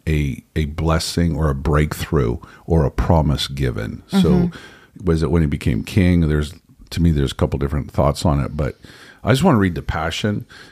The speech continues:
Speaker 1: Here's what it says. "Your pleasant paths lead me to pleasant places.
Speaker 2: Mm-hmm.
Speaker 1: I am overwhelmed by the privileges that come with following you, for you have given me the best."
Speaker 2: Hmm.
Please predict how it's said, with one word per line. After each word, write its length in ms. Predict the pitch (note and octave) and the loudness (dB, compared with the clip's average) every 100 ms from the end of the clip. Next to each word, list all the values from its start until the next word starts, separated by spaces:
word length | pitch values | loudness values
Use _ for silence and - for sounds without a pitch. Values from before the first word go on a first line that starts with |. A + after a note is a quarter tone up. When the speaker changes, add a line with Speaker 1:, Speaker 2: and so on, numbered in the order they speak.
| - | -2
Speaker 1:
Here's 200 | C3 A#2+ | 2 4
what 140 | A2 | 4
it 60 | - | 2
says. 280 | G2+ E2 - | 2 2 2
"Your 120 | F2+ | 0
pleasant 720 | - - A2+ A#2+ B2 C#3 - | 0 0 2 4 4 2 2
paths 600 | - G#2+ F2+ E2+ - - | -4 -2 0 -2 -4 -6
lead 540 | F#2 F2+ G2 G#2 G#2 | -4 0 2 2 2
me 140 | F#2+ F#2 | 2 2
to 180 | - D#2+ | 0 -6
pleasant 520 | - F2+ E2 C#2+ - | -2 -2 0 -2 -4
places. 760 | - B1+ B1 - - - - | -4 -4 -4 -6 -8 -10 -8
Speaker 2:
Mm-hmm. 320 | F3+ D3+ D#3 D3+ D3+ | -8 -6 -6 -6 -2
Speaker 1:
I 80 | F2+ | 2
am 180 | F#2 F2 | 2 4
overwhelmed 840 | G2+ F#2+ G2 D#2+ E2 E2+ D#2+ D#2 - | 2 4 2 4 2 4 2 0 0
by 100 | E2 | -2
the 100 | D2 | -2
privileges 800 | - - F#2 F2+ D#2+ - C#2+ C#2 | -4 0 2 2 0 0 -4 -4
that 260 | - D#2 - _ _ | -4 -4 -6 _ _
come 400 | - - G#2 E2+ | -6 2 4 4
with 180 | D2+ D2+ | 2 -2
following 600 | - - D#2 E2 D#2+ D2+ | -4 0 4 4 2 2
you, 240 | D#2+ D2+ B1 | 2 0 -2
for 200 | - D2+ | -2 0
you 220 | D#2 D#2 | 0 0
have 300 | D#2+ D2+ D#2 | 0 -4 -4
given 320 | E2 D#2 D#2 | -4 -2 -2
me 140 | D#2 | -4
the 120 | C#2 C2+ | -6 -8
best." 560 | - - - - - | -8 -12 -12 -14 -6
Speaker 2:
Hmm. 460 | G3 F#3+ F3 D#3+ | -2 0 0 -2